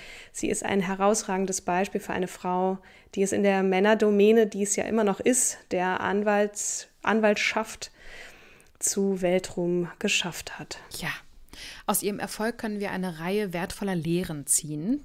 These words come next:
Speaker 2: Wir kennen sie nicht persönlich, aber das, was wir uns jetzt le-, äh, durchgelesen haben und über sie, ähm, gelernt haben,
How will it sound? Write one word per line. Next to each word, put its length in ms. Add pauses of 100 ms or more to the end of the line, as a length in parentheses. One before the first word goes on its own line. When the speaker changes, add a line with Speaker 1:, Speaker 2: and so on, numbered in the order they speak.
(140)
Speaker 2:
Wir 440
kennen 180
sie 80
nicht 160
persönlich, 560
aber 320
das, 300
was 180
wir 80
uns 160
jetzt 400 (220)
le-, 380
äh, 200
durchgelesen 760
haben 300
und 240 (460)
über 160
sie, 360
ähm, 300
gelernt 480
haben, 320